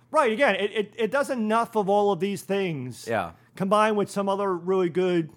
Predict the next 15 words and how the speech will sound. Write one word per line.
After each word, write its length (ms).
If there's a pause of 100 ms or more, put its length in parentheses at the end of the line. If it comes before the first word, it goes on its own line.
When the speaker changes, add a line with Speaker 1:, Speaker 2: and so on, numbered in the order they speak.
(120)
Speaker 1:
we'll 220
get 200
to, 120
like, 180
cinematography 1000
and 100
integration 460
of 100
music. 520 (440)
It's 220
a 80
really 420
well 320
done 320
movie. 500